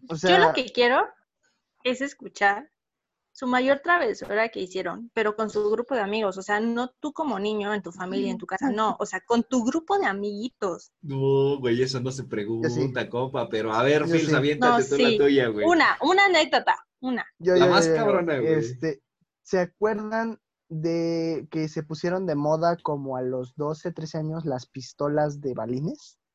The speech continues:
Speaker 3: Sí.
Speaker 2: Uy,
Speaker 1: Ok.
Speaker 2: dolían un buen.
Speaker 1: Puta, güey. Todos, todos estaban, estaban súper de moda, güey, ¿no? Y una ocasión,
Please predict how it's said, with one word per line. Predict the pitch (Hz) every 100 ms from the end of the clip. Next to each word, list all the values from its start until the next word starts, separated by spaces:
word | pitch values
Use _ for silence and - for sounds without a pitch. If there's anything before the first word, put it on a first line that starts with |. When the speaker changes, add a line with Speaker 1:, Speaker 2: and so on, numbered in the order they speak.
| _
Speaker 3:
Sí. | - 113 101 101 _ _ _ _ _ _ -
Speaker 2:
Uy, | 220 226 226 220 202 196 190
Speaker 1:
Ok. | 190
Speaker 2:
dolían | 202 214 202
un | 196 202
buen. | 208 202 339 403 - - 233
Speaker 1:
Puta, | 226 240 - 180
güey. | 156 139 - _ _ _ 131 -
Todos, | 202 220 262
todos | - 247 294 240
estaban, | 190 185 285 277
estaban | 190 247 330 311
súper | 180 156 135
de | 131
moda, | 139 135 117
güey, | 131
¿no? | 139 262 _ _ _ _ _ _
Y | 185 202
una | 254 285
ocasión, | 294 262 - 262 240